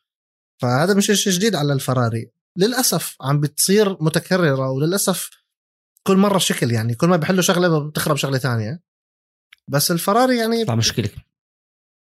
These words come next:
Speaker 1: ما-، يعني من آخر عشر سنين، يعني هل يعقل الفراري الاسم الأكبر في عالم السيارات، ولما تحكي فورمولا ون وريسنج تحكي فراري، آخر بطل عالم ألفين وسبعة، يعني إلك أربعتاشر سنة مش عم بتفوز ولا أصلًا عم بتنافس. يعني نافس مع ألونزو وجاب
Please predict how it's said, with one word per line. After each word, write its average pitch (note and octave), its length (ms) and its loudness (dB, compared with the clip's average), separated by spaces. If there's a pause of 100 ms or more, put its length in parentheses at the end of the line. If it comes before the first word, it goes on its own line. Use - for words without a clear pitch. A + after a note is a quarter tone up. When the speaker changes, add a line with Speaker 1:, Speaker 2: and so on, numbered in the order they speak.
(300)
Speaker 1:
ما-، D#3 140 -6
يعني D3+ 160 4
من E3 100 4
آخر A3+ 200 0
عشر A#3 200 0
سنين، F#3 180 -4
يعني A#2 120 -4 (680)
هل G#3 240 2
يعقل F3+ 400 -2
الفراري D3+ 580 2
الاسم C#3+ 340 0
الأكبر D3 340 -2
في D3 140 -2
عالم D#3 260 2
السيارات، C#3 680 0
ولما C3 260 -2
تحكي D3+ 300 -4
فورمولا D3 400 0
ون C#3 320 2
وريسنج C#3 480 0
تحكي D3 280 -8
فراري، C#3 460 -2 (360)
آخر F3 200 0
بطل E3+ 240 0
عالم D#3 260 0
ألفين D3+ 200 -2
وسبعة، C#3 440 -2 (200)
يعني C3 220 -4
إلك E3 200 -2
أربعتاشر D3+ 420 -2
سنة D#3+ 260 0
مش D3 200 -2
عم C#3 100 -2
بتفوز D3 340 -2
ولا G#3+ 180 -2
أصلًا A3 220 -2
عم E3 80 0
بتنافس. E3+ 500 -2 (320)
يعني C3 120 0
نافس F#3+ 360 2
مع C#3+ 340 -2
ألونزو D3+ 340 4
وجاب B2+ 220 -2